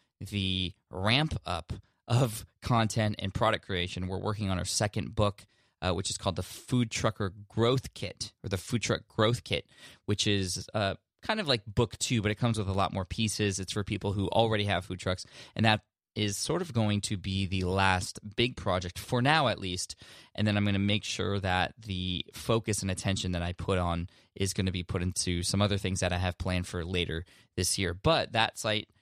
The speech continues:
that, uh, Food Trucker site, because I've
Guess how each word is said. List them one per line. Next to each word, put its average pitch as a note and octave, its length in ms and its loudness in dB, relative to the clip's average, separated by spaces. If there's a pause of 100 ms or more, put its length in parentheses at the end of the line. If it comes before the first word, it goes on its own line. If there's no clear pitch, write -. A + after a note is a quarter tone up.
(260)
that, G#2 400 2 (260)
uh, F#2 320 -4
Food B2 220 -4
Trucker G#2+ 240 -2
site, F#2+ 300 2
because G2+ 360 -2
I've F#2 260 -2